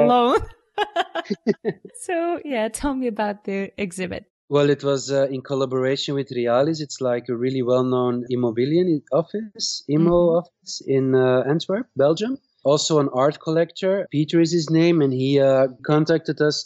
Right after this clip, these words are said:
Speaker 2: to put this exposition together with him.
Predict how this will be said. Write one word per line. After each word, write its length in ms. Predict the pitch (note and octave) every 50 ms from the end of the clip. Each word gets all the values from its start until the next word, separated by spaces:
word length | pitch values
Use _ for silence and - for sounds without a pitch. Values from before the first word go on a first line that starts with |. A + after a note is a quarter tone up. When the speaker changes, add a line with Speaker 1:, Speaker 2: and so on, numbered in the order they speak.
| - -
Speaker 2:
to 220 | C#3+ C3+ C3 B2+ B2+
put 200 | C#3 C3+ C3 C3
this 320 | C3+ B2 A#2 A#2 - - -
exposition 800 | C3 B2+ - - - B2+ A2+ A2+ C3 C3 - - D#3 D3+ D3+
together 400 | D3 - C3 B2 C3+ C#3 C#3+ C#3
with 180 | C3 C3 A#2+ A2+
him. 300 | A#2+ B2 D3 F#3 A#3+ -